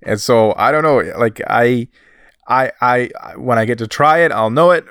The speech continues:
or at least until I see numbers in the meantime, I, I don't fully buy it,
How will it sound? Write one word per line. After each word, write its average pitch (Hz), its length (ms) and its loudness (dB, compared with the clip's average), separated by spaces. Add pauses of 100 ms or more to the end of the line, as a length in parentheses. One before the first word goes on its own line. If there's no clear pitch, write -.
(200)
or 123 180 4
at - 140 -2
least 151 240 0
until 123 280 0
I 110 120 4
see 120 200 -4
numbers 123 380 0
in 113 100 -4
the 110 80 -2
meantime, 123 680 0
I, 110 280 2
I 110 140 2
don't 117 160 0
fully 117 260 -2
buy 95 260 0
it, - 200 -10